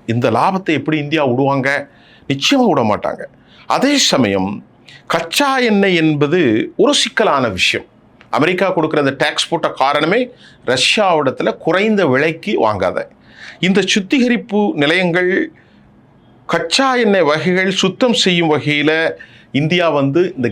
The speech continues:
கிரேட்ட கச்சா எண்ணெய் தான் வாங்கி கொண்டிருக்கிறது. இதனால் தான் இந்த கிரேட்ட கச்சா எண்ணெய் வாங்க இந்தியா அதிக செலவை தேவை இருக்கும். இப்போது ரஷ்யாவிடம் வாங்குவதை விட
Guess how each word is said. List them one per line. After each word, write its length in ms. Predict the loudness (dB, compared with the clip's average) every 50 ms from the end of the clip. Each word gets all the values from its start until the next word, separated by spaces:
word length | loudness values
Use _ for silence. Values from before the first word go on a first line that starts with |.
| -4 -6
கிரேட்ட 640 | -4 -2 0 0 2 0 -2 -2 -4 -6 -6 -6 -4
கச்சா 460 | -2 -4 -4 -4 -2 0 0 0 0
எண்ணெய் 440 | 0 0 0 2 2 2 0 0 -2
தான் 320 | -2 -2 0 0 0 -2 0
வாங்கி 340 | 0 0 0 0 -2 -4
கொண்டிருக்கிறது. 800 | -4 -2 -2 0 0 0 0 -2 -2 -2 0 0 0 0 -2 -2 -6 -14 -20 -20 -20 -20 -10 -4
இதனால் 520 | -2 0 2 2 2 2 2 0 0 0
தான் 240 | 0 0 0 0 0
இந்த 200 | 2 2 0 0
கிரேட்ட 460 | 0 0 0 0 0 0 0 -2 -2
கச்சா 440 | -2 -2 -4 -2 -2 0 0 0 0
எண்ணெய் 300 | 0 0 0 0 2 2
வாங்க 560 | 2 2 2 2 2 0 0 0 -2 -4 -6 -14 -20 -20 -10 -4
இந்தியா 720 | -2 0 2 2 2 2 2 0 2 2 0 0 -2 -4 -8 _ _
அதிக 600 | -4 -2 0 0 0 0 0 -2 0 0 0 -2
செலவை 680 | -2 0 0 0 0 2 2 0 0 -2 -2 -4 -8 -12 -16 -20 -20 -20 -20 -20 -20 -20 -16 -8
தேவை 340 | -4 -2 0 0 0 0 0
இருக்கும். 320 | -2 -2 -2 -4 -10 -8 -4
இப்போது 440 | -4 -4 -4 -2 -2 -2 0 2 2
ரஷ்யாவிடம் 580 | 0 0 0 0 0 0 0 0 0 0 2
வாங்குவதை 480 | 2 2 2 0 0 0 0 0 0 0
விட 400 | -2 0 0 0 0 -2 -4